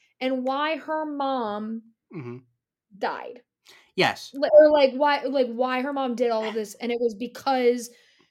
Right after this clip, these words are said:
Speaker 1: she was going to die. Like, she had a disease that
Speaker 2: Mm-hmm.
Speaker 1: was, like, they basically were like, "She, she won't live that long, but she'll
Speaker 2: Mm.
Speaker 1: at least live a little."
Speaker 2: Yeah.
Speaker 1: And you can just,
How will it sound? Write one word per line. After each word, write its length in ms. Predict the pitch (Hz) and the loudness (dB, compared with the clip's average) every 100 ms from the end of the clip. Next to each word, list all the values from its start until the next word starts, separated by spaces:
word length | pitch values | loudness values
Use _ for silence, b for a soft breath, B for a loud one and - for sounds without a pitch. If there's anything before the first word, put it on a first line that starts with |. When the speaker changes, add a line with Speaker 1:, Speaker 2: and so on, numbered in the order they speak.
| _ | _
Speaker 1:
she 420 | - - - 294 285 | -12 -8 -4 -4 -2
was 160 | 262 | -4
going 340 | 226 254 254 233 | -2 -2 -2 -4
to 80 | 240 | -8
die. 480 | 196 233 214 214 220 | -6 -2 0 0 -2
Like, 120 | 214 | -4
she 160 | 285 | -2
had 140 | 269 247 | -2 -2
a 140 | 254 | -4
disease 680 | 226 240 202 233 233 240 226 | -2 -4 -4 -4 -4 -4 -6
that 100 | 214 | -4
Speaker 2:
Mm-hmm. 80 | 214 | -2
Speaker 1:
was, 140 | 208 220 | -2 -2
like, 260 | 202 196 _ _ _ | -4 -4 _ _ _
they 120 | 262 | 0
basically 500 | 226 226 226 240 247 | 4 4 2 -2 0
were 120 | 240 247 | 2 0
like, 320 | 240 247 247 _ - _ _ | -2 -4 -8 _ -20 _ _
"She, 260 | - - 311 320 | -14 -10 -10 -10
she 120 | 349 | -8
won't 200 | 370 349 | -8 -6
live 180 | 359 294 | -6 -4
that 240 | 339 330 | -4 -4
long, 260 | 277 277 277 | -4 -4 -4
but 140 | 277 | -6
she'll 200 | - 277 | -2 2
Speaker 2:
Mm. 40 | 269 | 2
Speaker 1:
at 80 | |
least 220 | 269 269 262 | 0 -4 -2
live 240 | 247 240 | -4 -4
a 60 | 240 | -4
little." 540 | 208 202 196 220 - _ | -2 -2 -2 -6 -12 _
Speaker 2:
Yeah. 280 | 135 117 90 - _ _ _ _ 247 | -4 -4 -4 -10 _ _ _ _ -4
Speaker 1:
And 360 | 240 233 226 | -4 -4 -4
you 160 | 247 240 | -6 -6
can 300 | 262 247 226 | -6 -6 -4
just, 560 | 240 226 220 - - | -2 -2 -4 -14 -16